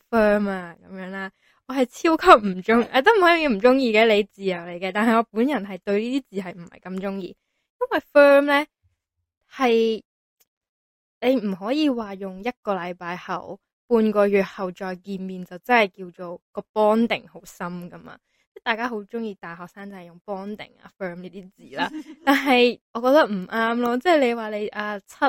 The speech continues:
年後再係咁樣約嘅，我就真係贊同你係 firm 啦。<laughs> 但係如果你話一個月後、半年後再約，然後你哋嘅交流其實就真係在於個三日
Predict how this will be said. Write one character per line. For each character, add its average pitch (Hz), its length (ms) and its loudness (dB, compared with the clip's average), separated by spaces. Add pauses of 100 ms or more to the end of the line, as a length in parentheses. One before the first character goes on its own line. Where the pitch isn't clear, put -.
(100)
年 196 240 2
後 185 260 -2
再 196 160 -10
係 190 160 -6 (160)
咁 190 60 -8
樣 214 220 -4
約 190 260 2
嘅， 165 180 -16
我 170 80 -18
就 180 100 -14
真 233 200 0
係 196 60 -2
贊 175 280 -10
同 185 220 -12
你 - 60 -14
係 175 180 -10
firm 190 520 0
啦。 185 200 -12 (160)
<laughs> - 180 -20
但 269 140 2
係 247 180 4
如 220 40 4
果 269 100 0
你 302 100 2
話 269 120 0
一 277 220 0 (100)
個 220 160 0
月 190 160 -2
後、 185 480 -14
半 208 280 0
年 180 200 -14
後 180 280 -14 (300)
再 190 280 -2
約， 180 280 -2 (400)
然 202 160 -8
後 196 220 -10
你 196 80 -6
哋 220 200 2
嘅 220 60 -4
交 262 200 4
流 233 200 4
其 - 60 -18
實 - 160 -20
就 165 80 -20
真 226 240 -2
係 190 40 -8
在 185 220 -10
於 208 100 -6
個 196 120 -10
三 208 320 -4
日 208 120 -2